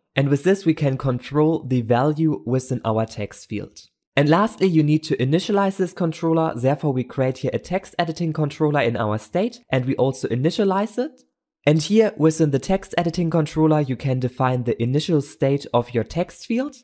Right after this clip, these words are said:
and we simply put here then the widget text inside. And like you remember, this widget text is simply here then this username, which we have initially put inside.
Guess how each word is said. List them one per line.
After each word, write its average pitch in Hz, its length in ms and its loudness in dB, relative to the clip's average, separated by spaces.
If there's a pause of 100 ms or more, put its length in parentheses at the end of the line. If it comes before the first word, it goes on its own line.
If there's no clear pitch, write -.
(140)
and 135 140 2
we 165 140 2
simply 156 380 0
put 143 260 -2
here 139 140 0
then 120 220 2
the 113 120 0
widget 139 540 -2
text - 460 -8
inside. - 540 -6 (420)
And 147 180 4
like 147 240 4
you 151 80 4
remember, 165 400 2
this 135 280 -2
widget 175 520 -2
text - 520 -4
is 135 200 -2
simply 139 520 0
here 127 220 -2
then 117 300 0
this 110 320 -2
username, 139 680 0 (160)
which 120 240 -4
we 123 60 0
have 113 320 0
initially 117 420 -2
put 107 380 -6
inside. 101 460 -6